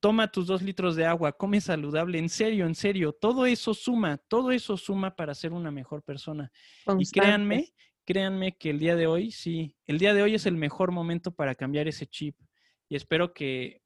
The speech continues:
Speaker 1: que, que, bueno, esta, estos conocimientos que, que compartimos el día de hoy, pues les, les sirva de algo, ¿no? Sean herramientas que se lleve la gente que nos escucha.
Speaker 2: De gran ayuda y de verdad, José, te agradecemos mucho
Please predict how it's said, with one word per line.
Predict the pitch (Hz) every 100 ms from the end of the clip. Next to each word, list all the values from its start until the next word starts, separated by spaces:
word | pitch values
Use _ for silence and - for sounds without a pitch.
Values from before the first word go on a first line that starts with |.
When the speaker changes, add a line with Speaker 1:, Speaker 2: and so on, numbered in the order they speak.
| _
Speaker 1:
que, | 139 127 127 127 127 _ _ _ _ _ _
que, | -
bueno, | 139 165 156
esta, | 151 - 160 151 -
estos | 156 - 180
conocimientos | - 151 139 143 143 143 156 151
que, | - 135 123 120 _ _ _ _ _
que | 143
compartimos | - 139 135 139 156 180 170
el | 139
día | 147
de | 151
hoy, | 156
pues | 175 143 123
les, | 123 120 - -
les | - 127 117
sirva | 156 151 147
de | 139
algo, | 135 139 127
¿no? | 123 151
Sean | 185 151 139 139
herramientas | 131 123 131 131 139
que | - 120
se | - 135
lleve | 131 131
la | 127 127
gente | - 139 131
que | -
nos | 127 123
escucha. | 127 - 156 - _ _ _ - _ -
Speaker 2:
De | 208 202
gran | 202 214 220
ayuda | 214 185 170
y | 170
de | 180
verdad, | 180 180 190
José, | 196 202 190
te | 175
agradecemos | 175 170 175 - 190 190
mucho | 202 202 - 233